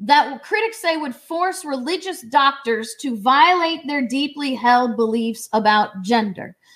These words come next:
Okay, so this is problem number one. Health and Human Services will not have jurisdiction over a doctor unless they work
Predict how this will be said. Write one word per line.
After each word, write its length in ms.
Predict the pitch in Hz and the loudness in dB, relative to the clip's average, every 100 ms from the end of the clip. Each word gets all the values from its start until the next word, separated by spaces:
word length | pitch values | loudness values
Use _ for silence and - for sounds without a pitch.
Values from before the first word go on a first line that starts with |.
| _ _ - | _ _ -4
Okay, 380 | 285 254 - - | 0 0 0 -10
so 420 | - 339 302 294 - - | 0 4 6 4 -2 -8
this 360 | 196 349 403 | 0 2 2
is 140 | 415 - | -4 -8
problem 540 | - 320 269 269 262 | 0 4 4 2 2
number 340 | 247 247 220 | 2 2 0
one. 480 | 190 196 175 - 214 _ _ _ _ _ _ _ _ _ _ _ _ _ - | -2 -2 -4 -8 -16 _ _ _ _ _ _ _ _ _ _ _ _ _ -4
Health 440 | 285 339 427 440 - | 4 6 6 4 -4
and 160 | 339 | 0
Human 520 | 311 269 330 320 277 262 | 0 0 -2 -2 -2 -4
Services 1000 | - 254 220 202 - 139 160 - - _ _ _ _ _ _ _ | -2 -2 -2 -4 -8 -14 -16 -18 -18 _ _ _ _ _ _ _
will 280 | 247 311 302 | 2 4 4
not 380 | 285 302 415 427 | 4 4 2 0
have 300 | 381 381 262 | -2 -2 -2
jurisdiction 840 | 320 330 311 - 339 - 311 285 - | -4 -2 -4 -6 -12 -8 -4 -4 -2
over 260 | 277 247 220 | -2 0 0
a 120 | 208 | 0
doctor 640 | 180 220 220 - - - _ _ _ _ _ - | 0 -2 -4 -10 -20 -20 _ _ _ _ _ 2
unless 800 | 254 233 233 254 302 381 415 - | 4 4 2 4 6 6 4 0
they 220 | 302 277 | 0 0
work 500 | 247 214 269 339 - | 0 2 2 2 -2